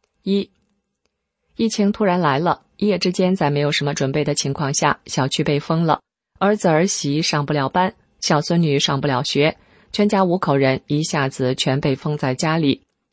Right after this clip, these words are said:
楼门都不让出。首先面临的最大的事情就是吃饭问题。开始的几天买不到菜，只能靠冰箱里的库存应付着。几天后，儿子他们通过手机可以到小区群里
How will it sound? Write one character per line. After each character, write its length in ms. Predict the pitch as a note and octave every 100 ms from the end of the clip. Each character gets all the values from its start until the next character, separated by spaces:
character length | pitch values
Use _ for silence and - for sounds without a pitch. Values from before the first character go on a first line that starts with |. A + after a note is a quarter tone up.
| -
楼 180 | D#3+
门 180 | F3+ D3
都 80 | D#3
不 120 | D3
让 180 | C#3 A#2
出。 320 | - D#3+ - _ _ _ _ _
首 200 | - G#3
先 180 | G#3+ G#3+
面 160 | G#3 D3+
临 160 | C#3
的 140 | D3 C#3+
最 160 | D#3+
大 160 | D3+ C3+
的 100 | C#3
事 160 | -
情 260 | C3+ - C#3 -
就 160 | C#3+
是 220 | C3+ - C3
吃 220 | - E3+
饭 200 | F3 C3+
问 140 | C#3
题。 380 | C3+ - C#3 - _ _ _ _ _ _ _ _ _ -
开 180 | A#3+
始 100 | A#3
的 120 | F#3 F#3
几 140 | D#3+
天 200 | - E3
买 140 | D3
不 100 | C3+
到 140 | - C3+
菜， 280 | - E3 - _ _
只 100 | -
能 180 | E3 D#3
靠 180 | - D3
冰 180 | D#3+ E3
箱 240 | - D#3+
里 100 | D3
的 140 | C3+ C3+
库 160 | D#3
存 340 | D3 C3+ C3+ -
应 200 | D#3+ C#3+
付 160 | C3+ C#3
着。 240 | D3+ C#3 _ _ _ _ _ _ -
几 120 | -
天 200 | F#3+ G3+
后， 260 | G3+ E3+ - _ _
儿 160 | - G3
子 140 | G3
他 100 | E3+
们 140 | D#3 D3+
通 120 | D#3
过 140 | D3
手 180 | D3 C3+
机 300 | C3+ F3+ F3+
可 140 | - C#3+
以 60 |
到 180 | C#3 C3
小 220 | - C3
区 160 | - E3
群 260 | - B2+
里 240 | E3 D3+